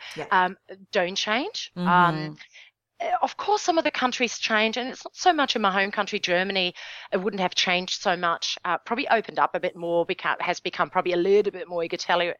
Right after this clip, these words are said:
Speaker 2: egalitarian. But, um, you know, the emerging countries certainly change. So if you work with countries or people from countries like Indonesia, um, China, or India,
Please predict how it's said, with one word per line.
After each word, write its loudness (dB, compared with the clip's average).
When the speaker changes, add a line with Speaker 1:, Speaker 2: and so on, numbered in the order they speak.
Speaker 2:
egalitarian. 0
But, 6
um, 4
you -4
know, 4
the -2
emerging 2
countries -2
certainly 2
change. 0
So 0
if -6
you 0
work 2
with -2
countries 2
or 0
people -4
from 2
countries -2
like 4
Indonesia, -2
um, -6
China, 2
or 4
India, 4